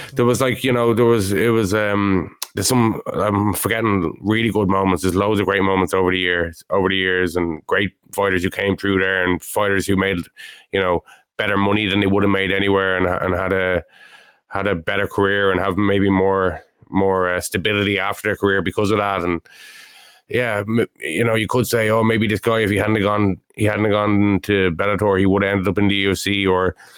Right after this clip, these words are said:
Bellator guys that were signed, you know, Dana White kinda, you know, what did he say about Lyman Good? He said, "Oh, he's, he's some, some ex-Bellator guy," you know, even though he was a Bellator champion and all that. So you kinda re-,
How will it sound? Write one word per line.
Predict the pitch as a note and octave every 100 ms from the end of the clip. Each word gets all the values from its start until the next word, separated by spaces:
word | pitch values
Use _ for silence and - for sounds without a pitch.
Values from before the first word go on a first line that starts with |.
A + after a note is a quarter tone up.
| - _
Bellator | A2 G#2+ A2 G2
guys | G2 G2 G2
that | G#2
were | F#2+
signed, | F#2+ G#2 G2 G2 G2 F2+
you |
know, | F#2
Dana | F2+ G2 G2
White | F#2+ F#2+ F#2+
kinda, | G2+ F#2+ F#2 E2+ _
you | - F#2+
know, | F2+ -
what | - G2
did | G#2
he | G2+
say | G2+ F#2+ F#2
about | F2+ F#2 F#2
Lyman | G2 G2 G2 F#2
Good? | G2 F#2+
He |
said, | F2+ F#2
"Oh, | F#2+ F2+ E2+
he's, | F2 F#2+ - -
he's | F#2+ -
some, | F#2+ F2 E2 -
some | - F#2+
ex-Bellator | F2+ - F2+ F2+ F2+ F2
guy," | E2+ E2
you | E2+
know, | E2 E2
even | E2+
though | F2
he | F2
was | E2 E2+
a | E2 -
Bellator | F2 F2+ F2+ E2+
champion | F2+ F2 E2+ F2
and | E2 E2
all | E2
that. | E2+
So | - F#2+
you | F#2 F#2+
kinda | A2 G#2
re-, | F#2+